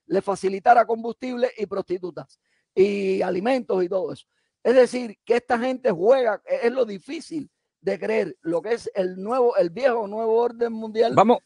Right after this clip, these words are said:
Speaker 1: cómo
Speaker 2: vamos a
Speaker 1: manipula
Speaker 2: ver
Speaker 1: a la
Speaker 2: esto.
Speaker 1: gente.
Speaker 2: Vamos a ver esto. Eh, hasta donde yo tengo entendido,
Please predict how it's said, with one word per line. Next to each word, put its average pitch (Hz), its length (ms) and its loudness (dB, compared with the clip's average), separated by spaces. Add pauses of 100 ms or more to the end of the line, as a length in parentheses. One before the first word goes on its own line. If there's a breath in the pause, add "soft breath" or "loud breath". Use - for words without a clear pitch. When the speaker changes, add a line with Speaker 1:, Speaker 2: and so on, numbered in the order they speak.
(100)
Speaker 1:
cómo 240 240 2
Speaker 2:
vamos 214 280 4
a 220 100 6
Speaker 1:
manipula 214 140 4
Speaker 2:
ver 190 100 2
Speaker 1:
a 175 60 -2
la 147 60 -8
Speaker 2:
esto. - 140 -10
Speaker 1:
gente. - 160 -20 (460)
Speaker 2:
Vamos 202 340 0
a 214 80 2
ver 208 160 2
esto. 143 440 -2
Eh, 165 600 2 (540)
hasta 175 320 2
donde 180 340 -6
yo 214 140 -6
tengo 254 500 -4
entendido, 185 840 -8